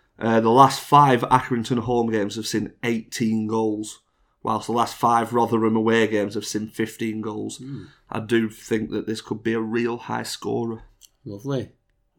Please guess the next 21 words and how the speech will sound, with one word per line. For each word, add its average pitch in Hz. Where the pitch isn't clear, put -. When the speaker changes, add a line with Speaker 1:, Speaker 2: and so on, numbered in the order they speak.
Speaker 1:
Four 127
three. 113
Speaker 2:
Four 110
three, 113
yeah. 127
Speaker 1:
Either 113
way, 110
I'm 117
not 110
bothered 110
what -
way. 104
Speaker 2:
Just 110
like 120
the 110
fourfold, 113
eleven 104
to -
one. 120
They're 101
thereabouts. 101